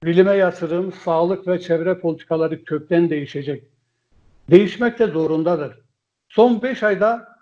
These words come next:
doğanın intikam amacıyla muhteşem geri dönüşünü seyrettik biz. İnsanlık doğaya yapılan karşılıksız,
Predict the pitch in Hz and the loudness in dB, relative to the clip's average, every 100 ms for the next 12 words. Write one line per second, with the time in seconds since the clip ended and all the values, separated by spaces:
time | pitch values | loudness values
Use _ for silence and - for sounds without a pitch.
0 | _ - 160 165 180 196 226 226 185 - | _ -20 -6 0 2 2 -2 -8 -12 -8
1 | 175 175 185 233 247 196 180 175 185 202 | -6 -6 -4 -2 -2 -2 -2 -2 -2 -4
2 | 180 165 185 196 - 196 185 170 175 160 | -2 -4 -4 -4 -4 -4 0 -2 -2 -6
3 | 160 - 170 170 139 131 120 127 135 117 | -6 -8 -10 -6 -8 -8 -14 -14 -12 -14
4 | - _ _ _ _ _ _ - _ - | -16 _ _ _ _ _ _ -20 _ 6
5 | 180 180 208 202 226 220 180 190 208 214 | 6 6 2 2 -2 -2 0 2 0 -4
6 | - _ 170 196 175 175 175 175 190 208 | -12 _ -4 -2 -2 -4 -4 -4 -4 -8
7 | - - 160 156 - 170 175 202 196 | -16 -8 -4 -4 -4 -6 -4 -2 -4